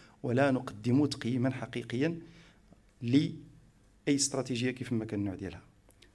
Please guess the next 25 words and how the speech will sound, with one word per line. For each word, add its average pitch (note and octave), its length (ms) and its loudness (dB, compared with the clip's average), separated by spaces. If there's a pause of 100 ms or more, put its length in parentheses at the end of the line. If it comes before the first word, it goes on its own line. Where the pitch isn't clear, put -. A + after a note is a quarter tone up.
على F3 120 2
مستوى G#3 340 4
المدخلات، A2 540 -2 (800)
وهنا C3 180 4
نبغي D3+ 180 2
نتكلم D#3 360 0
على C3+ 140 4
جوج C3+ 240 0
الأنواع B2+ 360 2
ديال G#2+ 180 0
المدخلات. G2+ 540 -4 (960)
المدخلات E3 500 4
المرتبطة A#2 600 0 (760)
ب، A#2 380 2 (640)
يعني، G#2+ 520 0 (120)
الأسمدة A#2 640 0 (420)
ديال A2+ 180 -2
العمق، D3+ 420 2
هذه A#2 160 0
ما A#2 100 4
عندناش B2 240 2
فيها A2 140 -2
مشكل، - 300 -6 (1040)
هذه A#2 320 0
ننتجها A#2 720 2